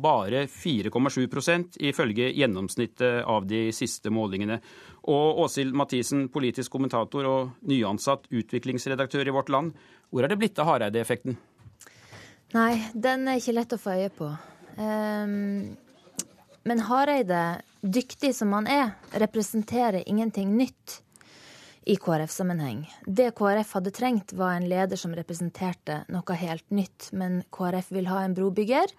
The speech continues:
Speaker 2: mellom det konservative grunnfjellet og det mo-, mer moderne. Eh, og der står, eh, Hareide. Han, eh, må forholde seg til grasrota, og han må forholde seg til stadig tyngre blokkdannelser i norsk politikk. Det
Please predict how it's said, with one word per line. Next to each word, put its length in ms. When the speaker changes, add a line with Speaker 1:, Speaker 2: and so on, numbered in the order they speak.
Speaker 2:
mellom 380
det 100
konservative 640
grunnfjellet 800
og 320
det 160
mo-, 80
mer 320
moderne. 600
Eh, 480
og 160
der 320
står, 560
eh, 480
Hareide. 400
Han, 320
eh, 320
må 80
forholde 400
seg 160
til 160
grasrota, 720
og 160
han 80
må 80
forholde 480
seg 240
til 160
stadig 680
tyngre 560
blokkdannelser 960
i 80
norsk 400
politikk. 640
Det 300